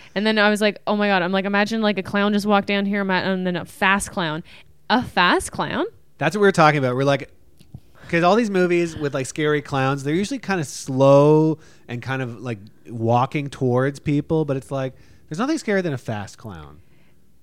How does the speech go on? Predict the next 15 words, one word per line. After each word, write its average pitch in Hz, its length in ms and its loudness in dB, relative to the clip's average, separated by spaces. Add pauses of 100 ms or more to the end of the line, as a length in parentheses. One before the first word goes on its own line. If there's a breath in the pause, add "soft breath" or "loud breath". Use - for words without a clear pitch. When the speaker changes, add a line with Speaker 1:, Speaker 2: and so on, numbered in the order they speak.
(140)
Speaker 1:
And 269 140 0
then 269 100 4
we 330 80 8
were 254 60 6
talking, 294 240 6
we're 285 100 6
like, 220 140 4
"Nothing 262 260 2
scarier 349 280 2
than 311 80 2
a 269 40 -2
fast 220 360 0
clown." 170 260 0
I'm 180 100 -2
like, 180 160 -2